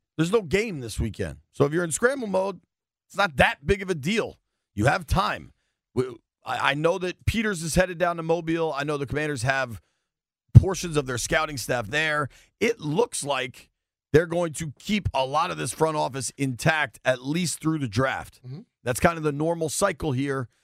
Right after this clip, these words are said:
Speaker 1: You get Peters at the top of the list. I am confident he will hire people. There are people in San Fran in the front office that,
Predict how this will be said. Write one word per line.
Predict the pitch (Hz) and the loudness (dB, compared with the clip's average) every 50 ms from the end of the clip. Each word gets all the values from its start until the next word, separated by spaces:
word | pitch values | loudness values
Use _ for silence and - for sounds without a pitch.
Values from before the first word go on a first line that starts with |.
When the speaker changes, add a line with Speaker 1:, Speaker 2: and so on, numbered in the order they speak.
| _ _ _ | _ _ _
Speaker 1:
You | - 117 | -4 -2
get | 123 135 117 - | -2 -2 0 0
Peters | - 160 175 165 160 131 135 | 0 0 0 0 -2 -2 -4
at | 131 | -6
the | 120 117 | -6 -4
top | - - 139 135 123 | 0 0 0 0 -2
of | 131 | -8
the | 127 | -8
list. | 127 127 127 127 117 - _ _ _ _ - | -6 -4 -2 -4 -4 -6 _ _ _ _ 2
I | - 175 196 | 2 4 4
am | 185 151 123 | 2 -2 -6
confident | - - - - 202 208 196 147 151 139 123 113 82 | -6 -4 0 2 2 2 2 -2 -4 -6 -6 -6 -4
he | 113 135 160 | -2 -2 -2
will | 165 151 139 131 | 0 0 -2 -2
hire | 131 131 127 127 127 117 | 0 -2 -2 -2 -2 -2
people. | - - 127 113 - 120 120 110 98 - _ _ _ _ _ | -2 -2 -2 0 0 0 -2 -2 -4 -8 _ _ _ _ _
There | - 117 120 123 | -2 0 0 0
are | 120 117 | -2 -4
people | 98 - 170 175 156 160 143 | -2 -2 0 2 2 0 0
in | - 147 147 147 | 0 -2 -4 -4
San | 120 - - 143 135 127 104 | -2 0 0 0 0 0 -6
Fran | - 131 139 135 131 123 120 113 110 101 - _ _ _ _ _ _ | -4 -2 -2 0 0 -2 -2 -2 -4 -6 -6 _ _ _ _ _ _
in | - 123 131 131 | 0 0 0 0
the | 123 | -2
front | - - 131 120 120 | -2 -2 -2 0 0
office | 123 123 120 - 110 110 - | 0 -2 -2 -2 -4 -4 -4
that, | - 117 107 101 | -2 -2 -2 -2